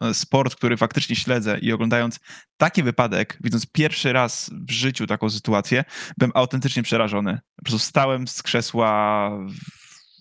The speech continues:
i mówię, nawet, y, Pola, która raczej słucha, jak ja <laughs> oglądam z wami wyścig, niż sama aktywnie śledzi ze mną wyścig, podbiegła i zobaczyła, co się stało na ekranie, bo po prostu byłem przerażony. Jakby nigdy w życiu czegoś takiego nie widziałem.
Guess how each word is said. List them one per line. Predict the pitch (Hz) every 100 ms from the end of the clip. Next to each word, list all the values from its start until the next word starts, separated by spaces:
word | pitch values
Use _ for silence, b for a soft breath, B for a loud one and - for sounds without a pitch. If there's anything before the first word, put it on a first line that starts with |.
| -
i | 117 113 113 113 113 110 B B B B -
mówię, | 151 123 113
nawet, | 120 120 104 - 117
y, | 113 110 110 110 - B -
Pola, | 147 147 117
która | - - 113 110
raczej | 113 113 120 113 110 b b b -
słucha, | - 190 - 127
jak | 123 -
ja | 143 185 -
<laughs> | -
oglądam | 156 143 190 147 127 120
z |
wami | 123 131 120
wyścig, | 127 147 - 120
niż | 120 117
sama | - 135 123
aktywnie | 113 127 117
śledzi | 113 135 127
ze | 113 117
mną | 113
wyścig, | 110 107 147 - B B B
podbiegła | 135 131 143 139 135
i | 123
zobaczyła, | 123 123 131 120
co | -
się | 123
stało | - 123 113
na | 117
ekranie, | 113 110 101 131
bo | 139
po | 139 135
prostu | 139 - 139
byłem | 135 131
przerażony. | - 147 131 110 104 98 104
Jakby | - 110 123
nigdy | 135 127
w |
życiu | 127 -
czegoś | 123 127
takiego | - 123
nie | 117
widziałem. | 110 110 107 123